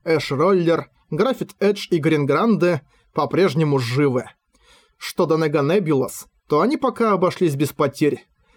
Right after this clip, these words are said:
Однако Сиан Пэо сильно ранен, да и Блэк Лотос получила большой урон. Если противники соберутся, то ещё смогут отыграться. А пока давай разберёмся с Человеком-мечом,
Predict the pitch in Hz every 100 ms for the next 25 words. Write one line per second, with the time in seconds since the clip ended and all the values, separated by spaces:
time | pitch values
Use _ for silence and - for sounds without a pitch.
0 | _ - 139 185 339 240 202 165 151 135
1 | 156 147 135 - 151 139 127 185 208 170
2 | - _ _ - 123 165 220 240 277 185
3 | 226 156 - 160 151 - 160 143 143 135
4 | - 151 143 143 131 - _ _ _ _
5 | _ - 135 156 175 160 156 139 160 156
6 | 151 - 147 139 156 208 - 202 196 -
7 | _ 143 147 220 - 202 202 160 147 151
8 | - 151 151 131 - 120 - - _ _
9 | _ _ _ _ - 170 185 196 165 175
10 | 247 190 135 131 175 208 185 - - 170
11 | 185 254 170 160 160 - 156 117 113